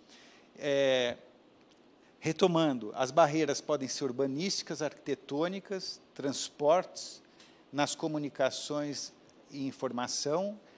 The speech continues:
e não apareceu na tela, as barreiras atitudinais,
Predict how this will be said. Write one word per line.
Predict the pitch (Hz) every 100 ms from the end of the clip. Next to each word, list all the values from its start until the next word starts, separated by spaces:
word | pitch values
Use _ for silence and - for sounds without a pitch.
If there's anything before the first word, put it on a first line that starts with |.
| - - -
e | 147
não | 143
apareceu | 139 143 131 - 131 127
na | 143
tela, | - 139 151 170 - - - - -
as | 135 123
barreiras | 139 117 135 143 151 - - - - - -
atitudinais, | 127 - - 147 147 165 110 87 - - -